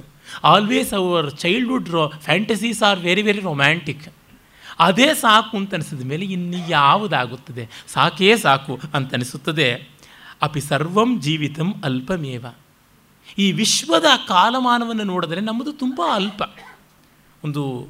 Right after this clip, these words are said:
ಲೌಕಿಕದ ಕಥೆ ಉಂಟಲ್ಲ, ವಿನೋದಾಸ್ಪದವಾದ ಕಥೆ, ಪ್ರಮಾಣಗಳು ಎಂಥವು ಅಂತ. ಇದು ಪರಮಾರ್ಥವಲ್ಲ, ಆದರೆ ಲೋಕಪ್ರಸಿದ್ಧವಾದ್ದರಿಂದ ಹೇಳ್ತೀನಿ. ಬ್ರಹ್ಮಶೌಚ ಅಂತ ಕಥೆ. ಬ್ರಹ್ಮ ಒಮ್ಮೆ ತಂಬಿಗೆ ಎತ್ಕೊಂಡು ಹೋದನಂತೆ. ಹೋಗುವಾಗ ಪ್ರಹರಿ,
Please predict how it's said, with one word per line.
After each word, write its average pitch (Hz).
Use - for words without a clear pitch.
ಲೌಕಿಕದ 190
ಕಥೆ 180
ಉಂಟಲ್ಲ, 185
ವಿನೋದಾಸ್ಪದವಾದ 156
ಕಥೆ, 147
ಪ್ರಮಾಣಗಳು 185
ಎಂಥವು 147
ಅಂತ. 127
ಇದು 127
ಪರಮಾರ್ಥವಲ್ಲ, 180
ಆದರೆ 240
ಲೋಕಪ್ರಸಿದ್ಧವಾದ್ದರಿಂದ 185
ಹೇಳ್ತೀನಿ. 147
ಬ್ರಹ್ಮಶೌಚ 160
ಅಂತ 127
ಕಥೆ. -
ಬ್ರಹ್ಮ 190
ಒಮ್ಮೆ 208
ತಂಬಿಗೆ 175
ಎತ್ಕೊಂಡು 175
ಹೋದನಂತೆ. 120
ಹೋಗುವಾಗ 202
ಪ್ರಹರಿ, 180